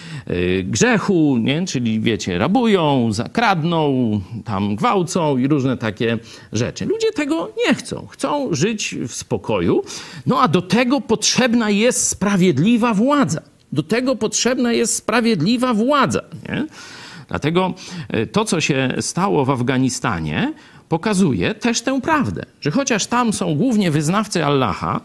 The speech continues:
nie? Tam chrześcijan to bardzo, bardzo niewielu. Teraz właśnie walczą o życie. Teraz właśnie też, e, no, próbują się ewakuować, e, z tego,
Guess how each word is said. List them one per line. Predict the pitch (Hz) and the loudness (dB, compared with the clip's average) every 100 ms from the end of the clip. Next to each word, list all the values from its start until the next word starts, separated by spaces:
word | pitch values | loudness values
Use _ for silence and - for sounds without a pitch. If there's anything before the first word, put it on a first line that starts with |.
| - | -6
nie? | 92 302 208 | -4 -2 -2
Tam | 139 | -4
chrześcijan | 120 208 196 156 143 131 117 | -2 -2 -2 -2 0 0 -2
to | 131 | -2
bardzo, | 113 165 185 139 123 | 0 2 0 0 0
bardzo | 127 160 127 117 104 - | 0 0 0 -2 -2 -2
niewielu. | 120 139 123 82 95 | 0 2 2 0 -2
Teraz | 143 139 101 | -2 -2 -2
właśnie | 117 117 113 | -2 -4 -2
walczą | 107 143 135 113 | -2 -2 -2 -2
o | 104 | 0
życie. | 117 117 - 117 - - - - - | -2 -4 -6 -6 -12 -20 -20 -20 -6
Teraz | 120 120 104 | -2 0 0
właśnie | 117 113 107 | -2 -2 -4
też, | - 135 - - | -2 -2 -2 -6
e, | 107 98 | -4 -4
no, | 98 104 104 | -2 -2 -4
próbują | - 127 139 143 104 | -2 0 2 2 0
się | 95 | -2
ewakuować, | 104 101 101 120 123 98 95 - - 98 98 - | -4 -2 -4 -2 -2 -2 -6 -8 -12 -10 -8 -10
e, | |
z | - | -10
tego, | - 98 92 | -8 -4 -4